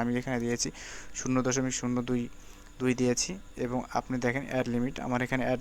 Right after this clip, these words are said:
লিমিট পাঁচশো আছে, আপনি এখানে পাঁচ হাজারও দিতে পারেন, দশ হাজারও দিতে পারেন, এটা আপনার ইচ্ছা মতো, ঠিক আছে? বিষয়টা, এবং আপনি একশো দিতে পারেন, দুশো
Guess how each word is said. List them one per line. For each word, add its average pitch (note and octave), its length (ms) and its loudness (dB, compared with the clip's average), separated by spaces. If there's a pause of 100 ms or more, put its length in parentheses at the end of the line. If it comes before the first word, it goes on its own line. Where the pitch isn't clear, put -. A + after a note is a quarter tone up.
লিমিট B2+ 260 2
পাঁচশো A#2+ 320 4
আছে, B2+ 180 2
আপনি B2 160 0
এখানে B2+ 240 2
পাঁচ A#2+ 180 0
হাজারও A#2+ 280 -2
দিতে B2 180 -2
পারেন, B2 160 0 (100)
দশ A#2+ 140 -2
হাজারও B2 260 -4
দিতে A#2 160 -4
পারেন, C3+ 180 -2
এটা B2 140 -2
আপনার A#2+ 200 0
ইচ্ছা - 200 -4
মতো, A2+ 160 -2 (480)
ঠিক B2+ 180 -2
আছে? B2+ 180 -2
বিষয়টা, B2 240 2 (100)
এবং A#2+ 180 0
আপনি A#2+ 100 -2 (100)
একশো - 240 0
দিতে C3+ 180 4
পারেন, C3 200 4
দুশো B2 180 0